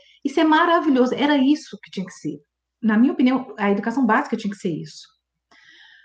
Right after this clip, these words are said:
Mas o que que adianta a gente vir com essa proposta maravilhosa, sendo que no fim vocês têm que fazer uma prova?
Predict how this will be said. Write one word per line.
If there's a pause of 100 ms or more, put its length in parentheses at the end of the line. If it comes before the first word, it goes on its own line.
(260)
Mas
o
que
que
adianta (160)
a
gente
vir
com
essa
proposta
maravilhosa, (680)
sendo
que
no
fim
vocês
têm
que
fazer
uma
prova?